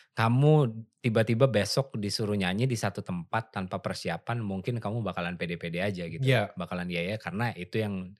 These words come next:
Speaker 1: biasa kita, yang biasa kamu lakuin hampir setiap hari," gitu kan.
Speaker 2: Betul, comfort zone.
Speaker 1: Comfort zone. <clears throat> Nah, ini Tuhan,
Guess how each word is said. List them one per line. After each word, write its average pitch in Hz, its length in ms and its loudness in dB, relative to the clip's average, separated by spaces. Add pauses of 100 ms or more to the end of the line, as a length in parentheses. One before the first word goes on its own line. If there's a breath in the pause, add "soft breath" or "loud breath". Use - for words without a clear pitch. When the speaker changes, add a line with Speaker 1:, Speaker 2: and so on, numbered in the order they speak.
(140)
Speaker 1:
biasa 90 340 -4
kita, 90 320 -8 (300 loud breath)
yang 98 160 -4
biasa 92 240 -2
kamu 90 240 -4
lakuin 90 240 -4
hampir 107 260 -2
setiap 85 300 -8
hari," 95 320 -4
gitu 82 180 -8
kan. 85 180 -6
Speaker 2:
Betul, 117 440 -10
comfort 127 280 -2
zone. 110 220 -4 (160)
Speaker 1:
Comfort 90 380 -4
zone. 87 280 -2 (580 loud breath)
<clears throat> 135 300 6
Nah, 107 220 0 (440)
ini 147 520 4 (1120)
Tuhan, 139 460 2